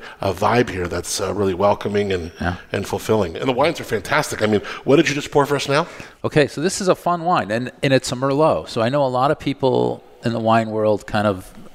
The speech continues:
Speaker 2: skip past Merlots 'cause they don't have structure, and maybe there's residual sugar in 'em, and they're
Speaker 1: Or they
Speaker 2: too
Speaker 1: saw Sideways.
Speaker 2: soft. They saw Sideways.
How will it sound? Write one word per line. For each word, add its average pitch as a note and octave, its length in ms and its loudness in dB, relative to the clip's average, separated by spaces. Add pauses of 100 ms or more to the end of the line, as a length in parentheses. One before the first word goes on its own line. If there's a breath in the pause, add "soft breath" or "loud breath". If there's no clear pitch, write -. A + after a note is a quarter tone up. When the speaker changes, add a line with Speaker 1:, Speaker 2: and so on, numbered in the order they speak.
(180)
Speaker 2:
skip - 320 -2
past A#2 340 2
Merlots G#2+ 560 0
'cause G#2+ 160 -4
they G#2 100 2
don't G2+ 220 0
have G#2+ 380 0
structure, G#2+ 840 0
and G2 180 -6
maybe G2+ 240 0
there's G2+ 400 0
residual G2 420 0
sugar D3 320 -2
in C3 140 0
'em, A#2 480 0
and F#2+ 100 -8
they're F#2+ 80 -4
Speaker 1:
Or B2 80 4
they B2 80 2
Speaker 2:
too A2 40 -2
Speaker 1:
saw - 160 0
Sideways. B2 460 2
Speaker 2:
soft. A#2 240 -4
They A#2 100 -2
saw A#2+ 180 2
Sideways. A2+ 760 0